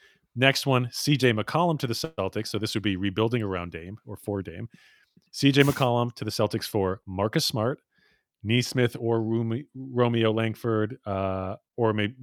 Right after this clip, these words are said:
potentially Josh Richardson, Hernangomez. And again, a lot of picks. <laughs> Picks forever and ever. Maybe call it three to four picks for C J.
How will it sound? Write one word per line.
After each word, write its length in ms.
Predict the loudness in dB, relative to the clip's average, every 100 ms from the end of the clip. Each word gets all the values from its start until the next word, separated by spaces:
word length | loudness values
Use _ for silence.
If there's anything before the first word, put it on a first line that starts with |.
| -18
potentially 360 | -4 -2 0 0
Josh 280 | 0 -2 -4
Richardson, 720 | -2 -2 -2 -2 -2 -2 -4 _ _ _ _ 2
Hernangomez. 840 | 4 4 4 2 2 4 4 0
And 120 | 2
again, 380 | 4 6 4 2 -8 _ _ _ _ 2
a 40 |
lot 200 | 6 6
of 60 | 4
picks. 420 | -6 _ -20 -20 -12 0 0 -2
<laughs> 360 | -16 -20 0
Picks 220 | 4 4
forever 440 | 2 2 4 4 0
and 100 | 0
ever. 220 | -2 -6
Maybe 240 | -6 -6 -4
call 200 | -2 -2
it 100 | -2
three 180 | -4
to 60 | -4
four 200 | -2 -6
picks 400 | -8 -14 -14 -14 _ _ _
for 120 | -12
C 200 | -8 -10
J. 240 | -8 -10